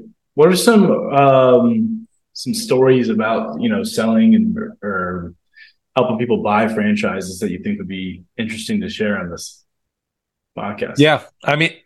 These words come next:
Speaker 2: I mean, there's, there are just so many out there, but, uh, one of my favorite stories is my friend that owns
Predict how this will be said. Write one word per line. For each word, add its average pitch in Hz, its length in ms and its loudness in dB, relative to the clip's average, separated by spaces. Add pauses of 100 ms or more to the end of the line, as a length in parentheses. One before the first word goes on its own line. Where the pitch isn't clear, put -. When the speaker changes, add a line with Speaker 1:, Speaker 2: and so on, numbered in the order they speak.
(180)
Speaker 2:
I 151 100 0
mean, 170 160 0
there's, 180 460 2
there 160 280 2
are 160 60 2
just 139 260 -2
so 139 180 0
many 113 240 -4
out 107 180 -4
there, 104 160 -2
but, 107 340 -2
uh, 117 200 4
one 151 180 2
of 180 80 0
my 156 100 4
favorite 175 380 0
stories 123 400 -2
is 113 160 -6
my 110 160 -2
friend 123 320 -2
that 110 80 -2
owns 104 460 -2